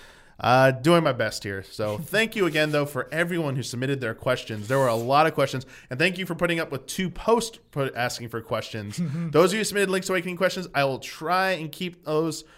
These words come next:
Speaker 1: for if we do a spoiler mode. Uh, I'll look through those first, um, to see if there's any questions that can be answered in a spoiler mode or something like that down the line.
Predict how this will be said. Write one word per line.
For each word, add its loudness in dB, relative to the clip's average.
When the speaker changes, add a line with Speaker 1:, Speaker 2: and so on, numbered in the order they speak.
Speaker 1:
for 0
if 2
we 4
do 6
a 2
spoiler 4
mode. -6
Uh, 4
I'll 4
look 2
through 2
those 2
first, -2
um, 0
to -8
see -4
if -2
there's -4
any -4
questions -2
that -6
can -16
be -10
answered -10
in -8
a -8
spoiler -4
mode -6
or -14
something -10
like -8
that 0
down -2
the -6
line. 0